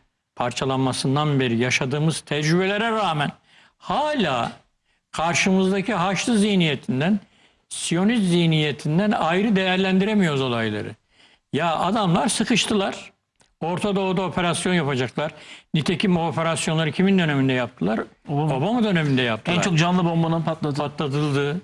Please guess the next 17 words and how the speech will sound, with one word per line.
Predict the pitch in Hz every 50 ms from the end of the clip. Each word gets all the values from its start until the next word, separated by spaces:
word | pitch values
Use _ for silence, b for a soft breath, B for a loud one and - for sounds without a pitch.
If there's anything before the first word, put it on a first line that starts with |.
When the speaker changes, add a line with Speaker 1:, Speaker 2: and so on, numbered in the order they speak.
| -
Speaker 1:
değil | 160 185 226
mi? | -
Speaker 2:
Suriye'nin, | 180 180 175 175 170
Irak'ın | 175 175 175 175 170 175 196
en | 214
çok | 196 214 - -
karıştığı | 175 165 151 - 156
dönem | 165 226 262
Obama | 277 247 262 240
Speaker 1:
Şimdi | 196 139
Speaker 2:
dönemi. | 123 226 202 214
Speaker 1:
bir | - - -
Amerika | - - 160 170 185 202 214
Speaker 2:
Dünyanın | 233 240
Speaker 1:
var. | 233 208
Speaker 2:
karıştı. | 165 139 117 - - 117 104 - - - -
Speaker 1:
Yani | 143 156 160 165 160 151 135 120 -